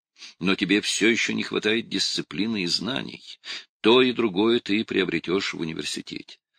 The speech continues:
Тогда ты сможешь по-настоящему помочь в осуществлении моих планов на будущее". "Каких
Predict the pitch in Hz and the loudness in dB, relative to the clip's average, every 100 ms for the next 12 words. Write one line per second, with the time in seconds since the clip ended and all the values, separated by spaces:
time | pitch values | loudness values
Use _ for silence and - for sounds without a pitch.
0 | _ _ 92 85 113 113 104 101 113 101 | _ _ 0 4 2 2 0 0 -2 -2
1 | - - 98 92 - 80 98 113 - 92 | -4 -2 0 -2 0 0 0 0 -2 -2
2 | 78 - 71 71 104 151 - - - - | -4 -6 -6 -2 -2 -2 -2 -6 -10 -20
3 | - 107 - 98 - 113 - 78 110 95 | 0 0 2 0 0 0 -2 0 0 2
4 | 92 80 73 - 71 95 113 - 82 85 | 0 -2 -4 -6 -2 0 -2 -8 -6 -6
5 | 73 - - - 64 - _ _ _ _ | -6 -6 -6 -6 -8 -12 _ _ _ _
6 | _ _ _ _ _ _ _ _ _ _ | _ _ _ _ _ _ _ _ _ _
7 | _ _ - 98 - 65 - | _ _ -8 -6 -6 -8 -10